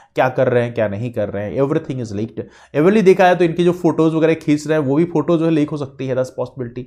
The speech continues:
तो ऐसी कंडीशन में आपकी जो प्राइवेसी है, WhatsApp में आप किससे क्या बातचीत कर रहे हो, everything is leaked।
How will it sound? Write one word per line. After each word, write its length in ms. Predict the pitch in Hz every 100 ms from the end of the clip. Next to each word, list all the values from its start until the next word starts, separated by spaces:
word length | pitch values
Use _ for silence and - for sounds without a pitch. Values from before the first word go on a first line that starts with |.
| - - -
तो 60 | 196
ऐसी 180 | 208
कंडीशन 460 | 233 196 190 190 202
में 140 | 208
आपकी 480 | 190 175 190 185 - 110
जो 240 | 120 160
प्राइवेसी 560 | 165 127 123 139 139 160
है, 220 | 135 131
WhatsApp 440 | 113 135 170 -
में 80 | 151
आप 160 | - -
किससे 240 | 139 143
क्या 160 | 139 123
बातचीत 420 | 113 117 151 -
कर 140 | 127
रहे 120 | 117
हो, 160 | 113 117 - -
everything 340 | 123 147 151 131
is 80 |
leaked। 260 | 110 104